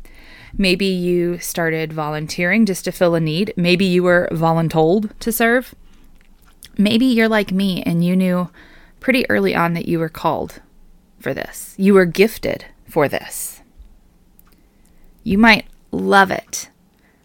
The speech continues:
Different aspects, camp, V B S, writing, teaching, just loving on kids. But how well do you really know your calling? How well do you know your giftings? And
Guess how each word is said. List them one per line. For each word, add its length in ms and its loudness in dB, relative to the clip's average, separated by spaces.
Different 360 4
aspects, 500 0
camp, 300 -4
V 160 -6
B 120 -2
S, 280 -2
writing, 480 -2
teaching, 480 -6
just 200 -6
loving 320 0
on 180 -6
kids. 600 -8
But 120 -2
how 240 -2
well 180 2
do 80 -2
you 120 -4
really 280 -4
know 200 -6
your 180 -10
calling? 460 -16
How 200 2
well 160 6
do 100 -2
you 140 2
know 100 0
your 200 -6
giftings? 720 -12
And 320 2